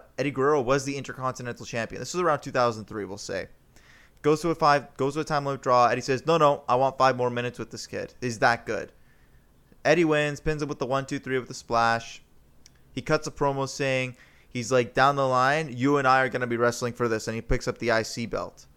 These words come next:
Unfortunately, due to his passing, we never got to see that happen.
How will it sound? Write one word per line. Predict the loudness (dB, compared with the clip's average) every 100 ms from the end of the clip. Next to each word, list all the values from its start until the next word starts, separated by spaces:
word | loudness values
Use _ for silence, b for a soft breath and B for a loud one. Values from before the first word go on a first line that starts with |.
| b b b b -12
Unfortunately, | 0 4 4 2 -8 -6 -6 -4 -8 -12 _ _ -20 -8
due | -2 2
to | 2 2 0 -4 -10 _ -16 -8
his | -6
passing, | 2 4 4 0 -6
we | -2
never | -2 -2
got | -6
to | -8
see | -8 -6
that | -6
happen. | -6 -8 -12